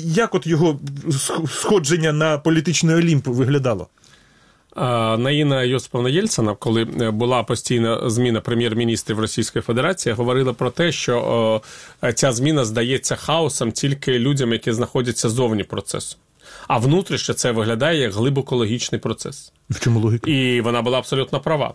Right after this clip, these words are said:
Speaker 2: Тому що шукався, е, політик,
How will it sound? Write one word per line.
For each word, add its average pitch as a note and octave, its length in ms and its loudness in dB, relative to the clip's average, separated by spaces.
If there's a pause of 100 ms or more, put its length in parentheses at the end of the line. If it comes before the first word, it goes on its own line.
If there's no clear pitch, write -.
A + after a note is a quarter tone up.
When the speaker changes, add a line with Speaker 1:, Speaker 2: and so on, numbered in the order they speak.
(400)
Speaker 2:
Тому D#3 240 2
що E3 280 -2
шукався, E3+ 600 -2 (100)
е, B2 560 0
політик, C3+ 580 -2